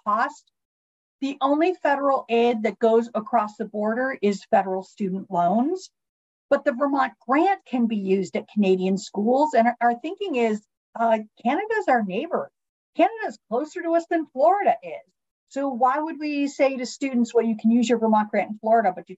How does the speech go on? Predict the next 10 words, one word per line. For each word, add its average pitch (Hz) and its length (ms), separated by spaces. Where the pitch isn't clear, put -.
can't 175 220
use 185 140
it 180 180
a 196 80
drive 190 260
away"? 180 220
So, 240 500
um, 214 440
you 262 120
know, 214 300